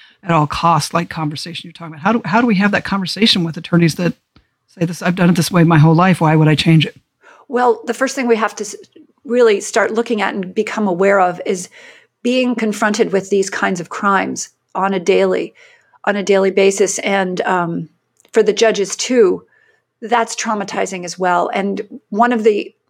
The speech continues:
Speaker 2: one of the symptoms, this, you know, it's a moral injury that they're going through. They're seeing,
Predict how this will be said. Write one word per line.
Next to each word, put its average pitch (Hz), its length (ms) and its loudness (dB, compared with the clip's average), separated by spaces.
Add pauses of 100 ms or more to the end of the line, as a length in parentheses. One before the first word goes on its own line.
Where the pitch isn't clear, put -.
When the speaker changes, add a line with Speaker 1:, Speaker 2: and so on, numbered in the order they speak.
(140)
Speaker 2:
one 254 220 -2
of 233 100 -4
the 269 60 -2
symptoms, 247 640 -4
this, 226 220 -2
you 226 320 -2
know, 214 120 2
it's 208 120 0
a 226 60 0
moral 240 380 4
injury 208 380 0
that 170 180 -4
they're 180 120 0
going 202 300 0
through. 180 240 -6
They're 180 280 -2
seeing, 226 600 2